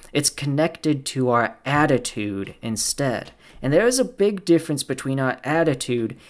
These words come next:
and our emotions. Our emotions is just whatever we're feeling, but our attitude is how we direct the emotions that we have. It's like laying a path down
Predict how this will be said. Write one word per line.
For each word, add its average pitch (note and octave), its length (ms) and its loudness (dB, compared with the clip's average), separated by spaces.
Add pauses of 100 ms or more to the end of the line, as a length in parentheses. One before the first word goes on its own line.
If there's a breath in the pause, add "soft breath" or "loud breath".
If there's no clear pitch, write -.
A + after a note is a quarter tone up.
(140)
and C3 140 0
our A#2+ 180 4
emotions. B2 800 0 (240 soft breath)
Our D#3 140 6
emotions E3 560 4
is C3 160 -2
just - 320 0
whatever D#3+ 340 4
we're C3+ 220 2
feeling, C#3 680 0 (440 soft breath)
but D#3 140 6
our C3+ 260 4
attitude D3+ 800 4 (220 loud breath)
is C#3 160 2
how E3 260 2
we D#3+ 180 6
direct C#3 840 2
the C#3+ 220 0
emotions A#2 720 0
that A2 260 -6
we A2 160 -6
have. A#2+ 480 -2 (300 loud breath)
It's C3 180 -2
like C3+ 220 0
laying E3 400 4
a D3 80 4
path E3+ 520 -2
down B2+ 420 0